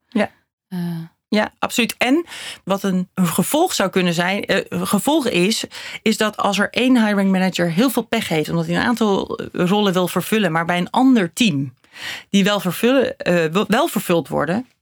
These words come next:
Speaker 1: voor een van de reden, kan je ook in zo'n hiring, eh, committee zeggen van, "Oké, we gaan dit nu anders verdelen. We
Speaker 2: Ja.
Speaker 1: moeten kijken of we dit toch nog anders kunnen verdelen." En in snelle groei
Speaker 2: Ja.
Speaker 1: is dat, is dat best wel verstandig, want je moet zorgen dat de producten die de hoogste urgentie hebben, ook de juiste mensen krijgen.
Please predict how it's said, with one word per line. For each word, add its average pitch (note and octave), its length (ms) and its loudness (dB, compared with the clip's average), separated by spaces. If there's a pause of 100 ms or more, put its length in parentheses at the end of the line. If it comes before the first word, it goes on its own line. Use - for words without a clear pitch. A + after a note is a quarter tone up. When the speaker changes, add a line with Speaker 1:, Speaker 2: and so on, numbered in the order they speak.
Speaker 1:
voor - 120 -20
een - 60 -12
van D3+ 120 -2
de D3 60 -2
reden, E3+ 160 0 (340)
kan A3 140 -2
je A3 80 2
ook C4+ 120 -2
in C#4 80 4
zo'n G3+ 200 2
hiring, F#3+ 440 0
eh, F#3+ 220 0
committee G3 360 2
zeggen F#3 320 -2
van, - 80 -4
"Oké, F#3+ 200 0
we F#3 80 -2
gaan G#3+ 160 -2
dit F#3 120 2
nu F#3 140 4
anders F3 280 2
verdelen. F3+ 560 -2
We E3+ 60 0
Speaker 2:
Ja. E3+ 60 6
Speaker 1:
moeten F3+ 200 2
kijken A#3 320 0
of F3+ 100 -2
we - 80 0
dit D#3+ 160 -4
toch A3 140 0
nog F#3+ 140 2
anders E3+ 280 0
kunnen D#3 220 0
verdelen." F3 380 0
En E3 140 2
in F3 80 2
snelle G3+ 300 0
groei F#3 200 2
Speaker 2:
Ja. F3+ 60 4
Speaker 1:
is F3 80 -2
dat, F#3 280 -2
is G3 120 0
dat F3+ 180 -2
best A3+ 180 0
wel F#3 120 0
verstandig, F#3+ 540 0
want F#3 220 0 (440)
je G3+ 100 4
moet G3 160 4
zorgen B3 300 0
dat F#3 120 0
de F#3 80 -2
producten F#3+ 460 0
die F3+ 80 2
de F3 80 2
hoogste F3 340 0
urgentie A3+ 500 2
hebben, E3 440 0
ook G#3 160 0
de G#3+ 60 2
juiste F#3+ 340 2
mensen F#3+ 300 2
krijgen. - 500 -8